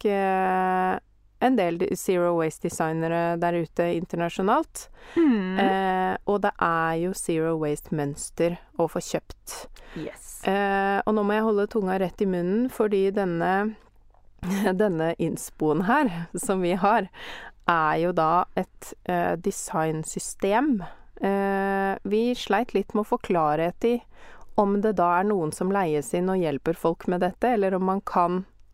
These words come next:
Speaker 1: akkurat hvordan det fungerer, men det var noen mønster man kunne kjøpe der også, vi.
Speaker 2: Ja.
Speaker 1: Eh,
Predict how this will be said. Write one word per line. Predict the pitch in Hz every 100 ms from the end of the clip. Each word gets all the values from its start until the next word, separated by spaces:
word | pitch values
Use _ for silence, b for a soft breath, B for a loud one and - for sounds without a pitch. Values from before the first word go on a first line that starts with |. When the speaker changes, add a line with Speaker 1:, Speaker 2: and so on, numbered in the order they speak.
| - -
Speaker 1:
akkurat | 185 196
hvordan | 196 175 175
det | 185
fungerer, | 208 185 180
men | 208
det | 202
var | 180 214
noen | 262 208
mønster | 190 -
man | 196
kunne | 208 202
kjøpe | 190 185 -
der | 175 185
også, | 175 180 185
vi. | 269 349 B B
Speaker 2:
Ja. | 208 214 370 - -
Speaker 1:
Eh, | 202 214 214 214 214 214